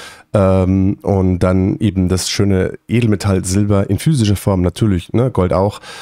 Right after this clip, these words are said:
ins Portfolio zu holen, sofern man das will. Und ich sag euch, ich sag's euch ganz ehrlich, alles, was ihr physisch habt, und das gilt auch für Bargeld, ja, Bargeld impliziert ja genau das, also Geld in physischer Form, sollte man wirklich auch haben, ja, und weil, ähm, es scheint so zu sein, dass Medien,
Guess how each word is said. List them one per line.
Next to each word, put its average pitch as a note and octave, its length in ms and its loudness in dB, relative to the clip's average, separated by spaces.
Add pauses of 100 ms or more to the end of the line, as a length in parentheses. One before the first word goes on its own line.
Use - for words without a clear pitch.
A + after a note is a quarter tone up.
(160)
ins G2 140 -4
Portfolio F#2 500 0
zu F2+ 260 -4
holen, F2 360 0
sofern F#2 340 -2
man F2 100 0
das G#2 200 -2
will. E2 280 -2
Und A2 160 0
ich - 120 -4
sag D3+ 200 -2
euch, D3 320 -2
ich - 140 -6
sag's A#2 220 -2
euch G#2 100 -2
ganz G#2+ 220 -2
ehrlich, G2 400 0 (320)
alles, A#2 300 0
was A2 120 0
ihr G#2 80 0
physisch A2 400 -2
habt, G2 220 -2
und F#2 80 0
das F2 160 -2
gilt C#3 240 -2
auch - 160 0
für A2 240 -2
Bargeld, F#2 880 -2
ja, G#2+ 220 0
Bargeld F2 540 -2
impliziert G#2 460 -4
ja F2+ 60 -2
genau F2 240 0
das, A2 240 -2
also E2+ 160 -2
Geld F#2 280 -2
in F#2 120 -4
physischer G2 400 0
Form, A2 340 -2 (440)
sollte C#3 280 0
man B2+ 140 2
wirklich B2 240 2
auch A2 120 0
haben, G2+ 360 0
ja, G2 160 0
und G2 240 0
weil, G2 380 0
ähm, G2 360 0
es - 180 -2
scheint A#2 220 0
so C3 100 -2
zu - 140 -6
sein, G#2+ 220 2
dass G#2 220 -2
Medien, A#2 680 2